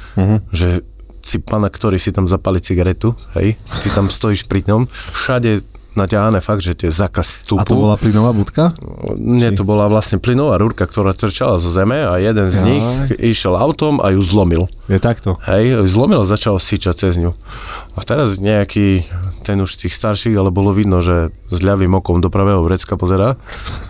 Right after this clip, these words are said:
Speaker 2: že ten není v pohode. A on vyšiel, prichádza k nám, už cigaretu mal v ústach a ja už kračujem proti nemu a on že,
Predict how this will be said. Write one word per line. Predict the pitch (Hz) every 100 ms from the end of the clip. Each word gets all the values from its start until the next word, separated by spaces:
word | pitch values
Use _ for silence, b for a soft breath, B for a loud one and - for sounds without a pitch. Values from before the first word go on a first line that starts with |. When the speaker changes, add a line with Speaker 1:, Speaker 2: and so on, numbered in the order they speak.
| B - 98
Speaker 2:
že | 87
ten | 95 107
není | 110 107 104
v | -
pohode. | 98 98 101 143 B B B B 123 B -
A | - 87
on | 82
vyšiel, | 82 - 85 80
prichádza | - 92 104 95 78
k | -
nám, | 117 147 113 87 - - -
už | -
cigaretu | - 98 104 98
mal | 92 90
v | 107
ústach | 127 - 92
a |
ja | 101
už | 95 -
kračujem | 104 104 101 90
proti | - 98 -
nemu | 101 131
a | 87
on | 82 82
že, | 90